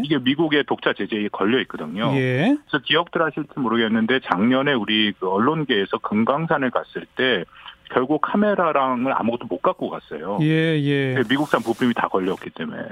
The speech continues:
Speaker 1: 그거를 위반하고 가져가면은 개인이 됐든 단체가 됐든 제재가 됩니다.
Speaker 2: 예.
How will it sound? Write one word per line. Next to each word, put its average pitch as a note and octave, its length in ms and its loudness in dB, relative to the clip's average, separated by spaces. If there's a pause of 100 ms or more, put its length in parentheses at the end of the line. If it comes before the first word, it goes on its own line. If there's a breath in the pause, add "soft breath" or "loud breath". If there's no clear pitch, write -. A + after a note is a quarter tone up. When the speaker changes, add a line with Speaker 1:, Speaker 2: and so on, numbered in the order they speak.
(140)
Speaker 1:
그거를 D3 420 0
위반하고 C#3+ 380 0
가져가면은 A#2+ 800 -2 (380 loud breath)
개인이 B2+ 400 2
됐든 A#2+ 300 0
단체가 A2+ 400 0
됐든 A2+ 360 -2
제재가 C#3 420 0
됩니다. - 380 -8 (100)
Speaker 2:
예. D#3 580 0